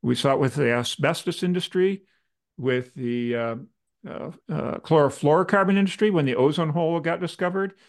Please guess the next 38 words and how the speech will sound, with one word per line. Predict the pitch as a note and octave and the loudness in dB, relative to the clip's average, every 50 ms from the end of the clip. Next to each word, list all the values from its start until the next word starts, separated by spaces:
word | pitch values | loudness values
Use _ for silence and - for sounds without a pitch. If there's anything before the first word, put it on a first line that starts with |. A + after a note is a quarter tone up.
| _ _ _ _ _ _ - | _ _ _ _ _ _ -10
And | - C3+ C#3 | -8 -4 -2
all | D3 E3+ G3 G#3+ | 2 2 2 2
of | G#3 | 2
these | G#3 G#3+ F#3 - | 0 -2 -2 -4
techniques | - - G3 F#3+ _ - F#3 G3+ G3 - - - - - | -4 -6 -6 -6 _ -2 -2 -2 -2 -2 -6 -10 -16 -14
have | - D#3 C#3+ C3 C3+ | -10 -8 -8 -6 -2
been | D3+ C#3+ C#3+ C3+ | -2 0 0 2
honed | A2 F3 F#3 F#3+ E3+ D3+ C#3 B2 A2+ | 2 4 4 4 2 2 0 -2 -2
by | B2 B2 C3 C3+ C3 C3 C3 C#3 | -2 0 2 2 0 0 -2 -2
these | B2+ C3 C#3 C#3 C#3 | -2 -4 -4 -2 -2
industries | E3+ F#3 F#3 E3 - - - A#2 A2+ A#2+ A#2+ A#2 - - | -4 -4 -4 -6 -8 -8 -6 -4 -4 -4 -6 -8 -12 -14
to | - - C#3+ B2+ C3 C3+ C3+ | -8 -6 -4 -2 -2 -4 -4
deny | A#2 C3 B2 C3 C3+ D3 D3+ D3 | -2 -2 0 2 2 2 2 0
the | C#3 C#3+ C#3+ | 0 -2 -4
science | - - E3 E3+ D3+ B2 A#2+ A#2+ A#2+ - - | -2 0 0 0 0 -2 -4 -4 -6 -12 -12
of | - C3 A#2+ A#2 A2 | -6 -4 -4 -4 -2
what's | A#2 B2+ A#2+ - - | -2 -4 -4 -4 -4
really | C3+ C3 B2 C3 | -4 -2 -2 -2
happening. | C3 D#3 E3+ E3 - A#2+ A2+ A#2+ B2+ - _ _ _ _ _ _ _ _ _ _ - | 0 -2 -2 -2 -2 -4 -4 -4 -6 -10 _ _ _ _ _ _ _ _ _ _ -4
And | C3 C#3+ D3 C#3 D#3 | -2 0 0 0 0
it's | E3 D3+ - | -2 -4 0
really | E3 F3 F#3+ G3 F3 | 2 2 4 4 4
no | E3 F3 E3+ | 2 2 0
surprise | - - D#3 - - A3 G3 D#3+ D#3 D3+ D3 C#3 - | -2 -4 -8 -4 0 2 2 4 2 2 -2 -4 -6
that | C#3+ C3 C3+ - - _ _ _ _ _ - | -6 -6 -6 -6 -10 _ _ _ _ _ -10
climate | - C#3+ C#3 D3+ D3 - | -6 -4 -4 -2 -2 -2
denial | C#3 C3+ C3+ D3 D3+ D#3 D#3 D3+ D3 D#3+ D#3 | -2 0 0 2 2 2 2 2 2 0 0
has | C3 D3+ D3+ D#3+ D#3+ D#3+ D3+ C#3 C3+ | -2 -2 0 0 0 -2 -4 -4 -4
made | C#3 D3+ F3 E3+ E3+ | -2 -2 -2 -2 -4
things, | - C#3 B2+ B2+ C3 C3+ B2+ - - - - - | -4 -6 -6 -4 -6 -8 -12 -14 -16 -16 -14 -10
uh, | - C3 B2+ C3 B2 B2+ C#3 C#3+ - - | -6 -4 -4 -2 -2 -2 -4 -4 -6 -8
so | - - - - E3+ D#3 E3 E3 | -10 -10 -4 2 4 4 4 4
hard | - E3 D#3+ D#3 D#3 D3+ D3 C#3 - | 2 2 2 4 4 2 2 0 -2
to | D3+ C3 | -4 -4
get | A#2 B2 D#3 D#3 - | -2 -2 -2 -4 -2
through | - - F3 E3+ C#3 | 0 0 2 2 2
to | B2 | 0
people. | - B2+ A2+ A2 - C2+ - - - | -4 -6 -6 -6 -6 -10 -10 -10 -14